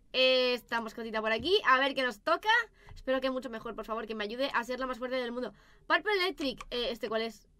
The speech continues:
Ah, bueno, bueno, bueno, no está mal, no está mal. Nos lo equipamos. ¡Uh! Vale, vale, vale, cuatrocientos cincuenta, no está mal, no está mal, ¿no? ¿Y aquí puedo hacer pesas yo? No, no puedo, vale. Ahora tengo seiscientos, a ver.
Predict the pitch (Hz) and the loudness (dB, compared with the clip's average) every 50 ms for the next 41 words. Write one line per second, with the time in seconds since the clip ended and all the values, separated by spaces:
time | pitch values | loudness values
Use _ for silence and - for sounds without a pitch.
0 | _ - - - - _ _ _ _ _ _ - _ _ _ - 220 226 233 226 | _ -20 -20 -20 -20 _ _ _ _ _ _ -20 _ _ _ -8 -6 -4 -2 -2
1 | 226 226 226 226 226 220 208 196 202 196 190 185 202 226 302 - - 202 196 190 | 0 0 0 0 0 0 -2 -4 -6 -8 -6 -6 -4 -6 -6 -6 -8 -10 -10 -8
2 | 196 247 277 - - - 190 190 202 220 - - - 214 190 - - 190 202 233 | -8 -8 -10 -14 -16 -16 -14 -12 -14 -14 -16 -18 -16 -16 -16 -12 -10 -8 -6 -4
3 | 262 262 226 208 185 185 208 233 262 - _ _ _ _ - - _ _ - - | -4 -4 -6 -6 -8 -8 -10 -10 -12 -14 _ _ _ _ -20 -20 _ _ -20 -20
4 | - _ - 262 285 311 311 311 302 254 262 285 233 285 294 302 311 381 403 294 | -20 _ -4 -2 0 0 2 2 2 2 0 2 6 6 6 6 6 2 0 0
5 | 254 294 302 320 427 640 740 740 784 807 784 762 740 640 587 539 508 480 466 453 | 2 2 2 2 2 0 -2 -4 -4 -4 -4 -2 2 6 10 12 12 12 12 10
6 | 440 427 415 403 392 381 370 370 359 349 339 339 330 330 320 311 302 294 285 277 | 10 12 12 12 12 10 8 6 4 2 2 0 0 0 0 0 0 0 0 0
7 | 277 269 254 254 247 240 220 202 208 202 220 262 277 269 254 277 294 294 262 277 | 0 0 -2 -4 -4 -6 -4 -2 0 0 2 2 2 4 4 4 4 2 0 0
8 | 294 277 240 226 220 220 214 233 233 262 294 277 254 226 269 269 269 240 214 202 | 0 -2 -2 -2 -4 -4 -4 -4 -4 -2 -2 -2 0 0 0 0 0 -2 -2 -2
9 | 196 202 - 247 262 285 269 226 226 269 302 302 269 233 220 214 214 220 214 - | -4 -2 0 2 4 4 6 6 6 6 4 4 0 0 0 0 0 -2 -2 -4
10 | 254 247 220 214 233 262 254 214 214 254 381 - - - - - - - - - | -2 0 0 0 0 0 0 -2 -2 -4 -4 -8 -10 -18 -20 -20 -20 -16 -10 -8
11 | 233 220 254 240 285 285 277 285 277 254 277 320 302 294 277 320 311 - 240 240 | -6 -6 -4 -2 0 0 0 0 -2 -2 -4 -6 -6 -4 -4 -4 -4 -4 -4 -4
12 | 233 226 202 - - - - 208 220 208 202 196 - 165 - - 170 180 156 - | -4 -4 -4 -4 -6 -10 -8 -8 -6 -4 -4 -4 -4 -6 -8 -4 -4 -4 -4 -4
13 | - - - - _ - - - - - - - - 320 403 403 453 466 480 349 | -6 -14 -20 -20 _ -20 -20 -20 -20 -20 -4 4 6 6 6 6 2 -2 -2 0
14 | 403 381 302 - - 311 330 370 370 349 311 220 - - 139 - - 214 214 262 | 0 0 -2 -4 -6 -6 -4 -2 0 0 0 -2 -2 -4 -4 -2 -2 0 2 2
15 | 359 554 | 2 0